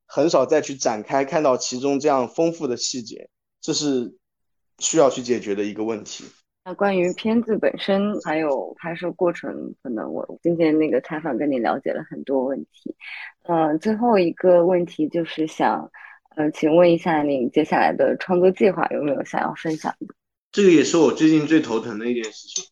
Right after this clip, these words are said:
Speaker 2: 嗯，嗯。
Speaker 1: 感觉以前好像一件一件事情做，但现在就感觉就是想拍的东西太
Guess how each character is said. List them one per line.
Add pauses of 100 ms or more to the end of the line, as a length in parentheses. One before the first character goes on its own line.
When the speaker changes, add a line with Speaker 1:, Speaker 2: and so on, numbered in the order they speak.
Speaker 2:
嗯， (280)
嗯。 (560)
Speaker 1:
感
觉
以
前
好
像 (760)
一
件
一
件
事
情
做， (600)
但
现
在
就
感
觉
就
是
想
拍
的
东
西
太